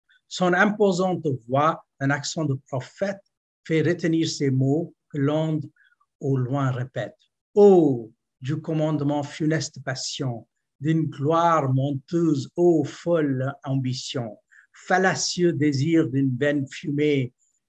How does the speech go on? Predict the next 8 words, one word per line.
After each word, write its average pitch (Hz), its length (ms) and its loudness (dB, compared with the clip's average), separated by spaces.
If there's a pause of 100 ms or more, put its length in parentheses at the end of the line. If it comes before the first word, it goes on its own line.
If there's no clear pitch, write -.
(140)
que 156 80 -10 (140)
notre 160 340 -4
orgueil 135 440 -2
crédule 131 600 -4 (360)
appelle 127 480 -4 (320)
renommée. 117 640 -4 (180)
Donc, 165 360 0 (280)
voilà 139 560 0